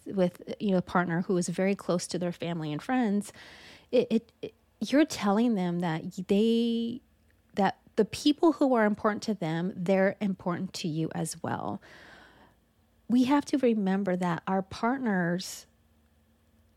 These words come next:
and vice versa, they also have to put forth in the effort.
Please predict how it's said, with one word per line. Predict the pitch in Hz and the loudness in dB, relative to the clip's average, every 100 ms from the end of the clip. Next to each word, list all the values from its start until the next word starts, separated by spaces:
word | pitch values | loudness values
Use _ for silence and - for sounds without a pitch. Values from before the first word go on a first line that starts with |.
| _ _ _ | _ _ _
and | 240 254 269 | 2 4 6
vice | 226 226 - | 4 4 4
versa, | 269 196 156 - 180 | 2 4 0 0 -4
they | 160 170 196 | 0 4 4
also | - 208 - | 4 2 4
have | 214 226 | 2 2
to | |
put | 208 190 | -2 -4
forth | - 180 180 - | -2 -2 0 2
in | 202 | 2
the | 214 - | 2 0
effort. | 160 - 127 156 | -6 -2 -4 -4